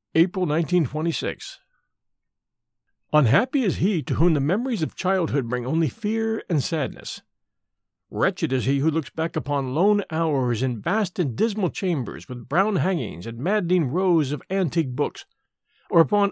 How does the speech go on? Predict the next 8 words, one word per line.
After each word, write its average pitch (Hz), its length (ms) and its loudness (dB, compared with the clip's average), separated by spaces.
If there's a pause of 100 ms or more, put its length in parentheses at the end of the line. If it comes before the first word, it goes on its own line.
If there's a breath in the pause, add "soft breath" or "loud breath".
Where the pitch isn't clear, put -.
odd 208 300 2
watches 123 520 -2
in 123 100 -6
twilight 170 480 0
groves 139 440 2
of 139 120 0
grotesque, 143 560 -4 (400)
gigantic, 180 640 -2